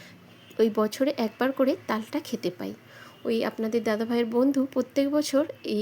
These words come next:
একটা দুটো করে তাল আমাদের দেন, ওনার মেয়ের বাড়িতে হয়, ওখান থেকেই নিয়ে আসে এবং আমাদেরও সবাইকে একটা একটা করে দেন। এই বছরও সেই রকমই দিয়েছিল তাল। আর আমি তাল পেয়েছি মানে ফুলুরি হবে না সেটা বললে হবে না, এটা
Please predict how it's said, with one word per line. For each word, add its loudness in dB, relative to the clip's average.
একটা -6
দুটো -2
করে 2
তাল -2
আমাদের -2
দেন, 2
ওনার 0
মেয়ের 2
বাড়িতে 0
হয়, -2
ওখান -6
থেকেই 0
নিয়ে 4
আসে -10
এবং 0
আমাদেরও 2
সবাইকে -2
একটা -8
একটা -8
করে 0
দেন। -10
এই 4
বছরও 2
সেই 0
রকমই 0
দিয়েছিল -2
তাল। -4
আর -6
আমি -2
তাল 6
পেয়েছি 0
মানে 4
ফুলুরি 2
হবে 4
না 2
সেটা -2
বললে 2
হবে -2
না, -8
এটা 0